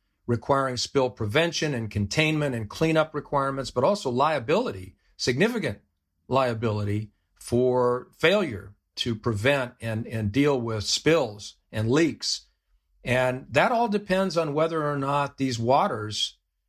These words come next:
that remain after the Trump rollback are gonna be covered by that requirement. So you could see pipelines crossing wetlands and streams that are no longer subject to the Clean Water Act, and therefore these spill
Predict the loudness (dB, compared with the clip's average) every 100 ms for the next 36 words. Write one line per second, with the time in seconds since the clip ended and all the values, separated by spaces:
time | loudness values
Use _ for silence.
0 | _ -4 0 0 -2 0 2 4 4 2
1 | 0 -6 -2 0 0 -2 -2 -2 0 0
2 | 2 2 2 0 -4 -6 -10 _ _ -2
3 | 0 2 0 0 0 0 2 2 2 0
4 | -2 0 -2 -4 -4 -4 -2 -2 -2 -2
5 | 2 4 4 2 2 2 2 2 0 2
6 | -2 -2 -4 -2 0 -2 -4 -4 -8 _
7 | 0 2 2 0 -4 -2 -4 -2 0 2
8 | 2 0 0 0 2 2 2 0 0 -4
9 | -4 -2 -2 0 -4 -4 _ _ -4 -4
10 | 0 0 0 2 2 2 0 -2 -2 0
11 | 2 2 0 -4 -2 -2 -8 _ _ _
12 | _ 0 0 2 0 2 4 4 0 -4
13 | -12